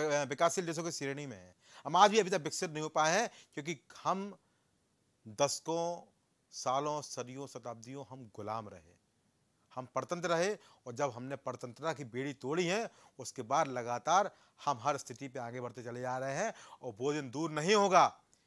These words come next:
कि जब भारत विश्वगुरु बन के दिखाएगा। क्योंकि आज अगर हम विश्वगुरु बनने की बात करते हैं, तो आप देखेंगे कि विश्व परिदृश्य में अगर सबसे ज़्यादा इंजीनियर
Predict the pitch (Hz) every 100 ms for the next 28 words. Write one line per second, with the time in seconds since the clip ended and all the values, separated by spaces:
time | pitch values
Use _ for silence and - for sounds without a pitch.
0 | _ _ 104 127 98 107 135 113 113 -
1 | 110 113 117 101 95 98 92 - 92 -
2 | _ _ _ _ _ _ - 131 143 -
3 | 170 220 202 - - - 143 139 135 123
4 | 127 156 143 135 135 123 117 139 - 139
5 | - 165 202 254 - - _ 131 127 110
6 | 214 254 262 269 208 - - 160 139 202
7 | 190 147 135 - 165 156 147 151 - 156
8 | 139 131 160 220 269 269